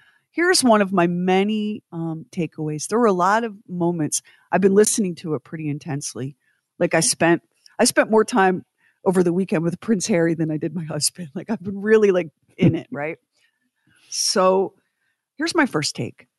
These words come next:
Um, and, and again, because, you know, we live in a time where all of the trolls come out from under the bridge and shake their bloody, bony fists at the sky.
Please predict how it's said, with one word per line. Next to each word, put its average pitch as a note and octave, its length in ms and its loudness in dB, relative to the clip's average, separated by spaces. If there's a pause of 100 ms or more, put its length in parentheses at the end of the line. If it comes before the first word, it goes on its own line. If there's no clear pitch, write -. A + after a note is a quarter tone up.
(800)
Um, F3+ 260 0
and, A3 240 0
and A3 140 4
again, A3 540 2 (300)
because, G3+ 400 2
you A3 60 4
know, F#3 100 6
we F#3 140 2
live F#3+ 220 2
in F#3+ 100 4
a F#3 60 2
time F3 380 0
where E3 300 0
all D4+ 260 6
of A3+ 140 2
the F#3+ 80 2
trolls D#3+ 480 0
come - 220 -2
out E3 180 -2
from F3 180 -4
under D#3 200 0
the D3 100 -2
bridge D3+ 400 -2
and D3+ 100 -4
shake - 460 2
their E3 200 -2
bloody, D#3+ 440 0
bony D#3 360 4
fists - 420 -2
at D3 100 -6
the D#3 80 -6
sky. D3 440 -10